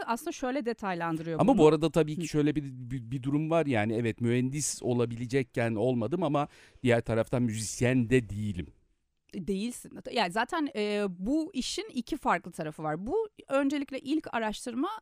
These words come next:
Speaker 1: e, çalanlar boyutundaki araştırma.
Speaker 2: Hı hı.
Speaker 1: Algıda da yine aslında benzer şekilde ilerliyor.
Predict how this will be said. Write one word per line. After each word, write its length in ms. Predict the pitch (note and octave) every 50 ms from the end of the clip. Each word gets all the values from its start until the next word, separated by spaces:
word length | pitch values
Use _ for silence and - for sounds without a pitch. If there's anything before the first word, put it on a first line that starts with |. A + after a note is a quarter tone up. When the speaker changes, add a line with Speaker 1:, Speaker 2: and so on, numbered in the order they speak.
| - -
Speaker 1:
e, 200 | G3+ G3+ G3 G3
çalanlar 840 | - - - - A3+ A#3+ B3+ B3 B3 B3 B3 B3 B3 B3 B3 A#3 G3
boyutundaki 760 | F#3 E3 D#3+ D#3 - - D3+ D3 D3 D3 - - D3+ C3+
araştırma. 560 | - D3 C#3+ C3+ D#3 D3 F2+ G2+ A#2 A3+ D4 -
Speaker 2:
Hı 100 | - -
hı. 40 |
Speaker 1:
Algıda 420 | F3+ F3+ G3 G3 A3+ C#4 D#4+ F4+ -
da 60 | E4
yine 260 | C4+ A#3 G3 F3+ F3
aslında 400 | F3 F3 - - - E3+ D#3+ D#3+
benzer 340 | E3 D#3+ D#3+ D3+ E3 E3+ E3
şekilde 360 | - - D#3+ - D#3+ D#3 F3+
ilerliyor. 440 | F3 D#3+ - - D#3+ E3 A3+ E4+